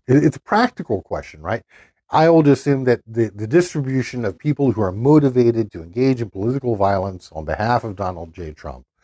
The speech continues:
uh, are actually distributed all across the nation. Um, and there may be many thousands of them, but the question is, who can actually go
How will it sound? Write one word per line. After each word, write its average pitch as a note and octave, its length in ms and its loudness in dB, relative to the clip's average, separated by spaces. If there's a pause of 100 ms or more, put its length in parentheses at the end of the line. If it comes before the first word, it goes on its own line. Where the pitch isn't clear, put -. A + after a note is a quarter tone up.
(420)
uh, D#2 240 0
are A#2 120 2
actually C3 760 2 (760)
distributed D#3 720 4 (340)
all E3+ 220 6
across C3+ 260 0
the G#2 60 -20
nation. G2 300 -20 (420)
Um, F2+ 320 -10
and G2+ 160 -8
there A2 100 2
may A2 180 0
be G#2 220 0
many G2 260 -4
thousands C#3 440 2
of G#2+ 120 -6
them, G#2+ 180 -8
but A2+ 120 -6
the A2+ 60 -20
question E3+ 380 0
is, G#2+ 240 -6 (380)
who C4+ 180 6
can F3+ 120 -6
actually C3+ 360 -4
go A#2+ 500 4